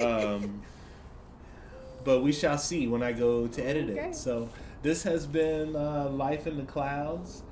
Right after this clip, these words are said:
Speaker 1: Uh, we are glad that you're still with us, and we appreciate you, uh, leaving us those five-star reviews on iTunes and, um, leaving us reviews on Stitcher and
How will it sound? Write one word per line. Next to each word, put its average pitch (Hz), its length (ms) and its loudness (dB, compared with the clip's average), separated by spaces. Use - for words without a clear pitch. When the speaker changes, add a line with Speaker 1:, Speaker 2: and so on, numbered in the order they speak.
Speaker 1:
Uh, 110 300 -4
we 127 200 -2
are 117 120 2
glad 120 400 0
that - 180 -6
you're 127 180 -2
still 131 340 0
with 143 200 0
us, 196 260 -4
and 117 120 -4
we 113 100 -4
appreciate 131 600 -4
you, 143 320 -2
uh, 117 120 -2
leaving 131 340 2
us 131 160 0
those 127 220 2
five-star 131 500 -2
reviews 135 600 0
on 131 140 0
iTunes 135 840 -2
and, 101 260 -4
um, 101 540 -6
leaving 127 320 -2
us 123 180 -4
reviews 123 680 -2
on 107 640 -4
Stitcher 160 800 -2
and 101 680 -4